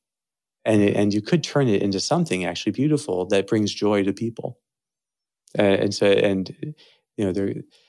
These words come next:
Speaker 1: it, it, uh, so I think that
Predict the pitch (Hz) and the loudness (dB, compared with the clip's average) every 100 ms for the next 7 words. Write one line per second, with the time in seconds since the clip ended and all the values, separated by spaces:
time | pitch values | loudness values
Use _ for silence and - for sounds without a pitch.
0 | _ _ _ 104 101 101 113 101 98 92 | _ _ _ -6 -6 -2 -4 -2 0 0
1 | 87 87 92 _ _ _ _ _ _ _ | 0 -6 -12 _ _ _ _ _ _ _
2 | - 151 143 247 - 123 104 - | 0 2 4 2 2 2 0 -2